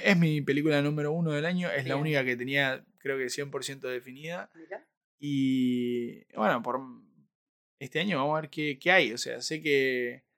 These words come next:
Speaker 1: me gusta también esto de hacerlo en febrero, ¿sabes por qué? Porque
Speaker 2: A ver.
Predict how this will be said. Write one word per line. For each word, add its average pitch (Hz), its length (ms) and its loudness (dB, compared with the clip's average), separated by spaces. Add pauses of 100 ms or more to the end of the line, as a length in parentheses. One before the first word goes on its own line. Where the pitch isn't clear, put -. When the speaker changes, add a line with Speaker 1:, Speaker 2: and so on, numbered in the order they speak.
(360)
Speaker 1:
me 156 80 2
gusta 208 260 4
también 170 240 4
esto 180 160 2
de 170 40 6
hacerlo 175 220 2
en 160 40 0
febrero, 165 260 2
¿sabes 160 200 0
por 156 180 -4
qué? 175 280 0 (480)
Porque 139 480 0
Speaker 2:
A 135 360 6
ver. 127 240 0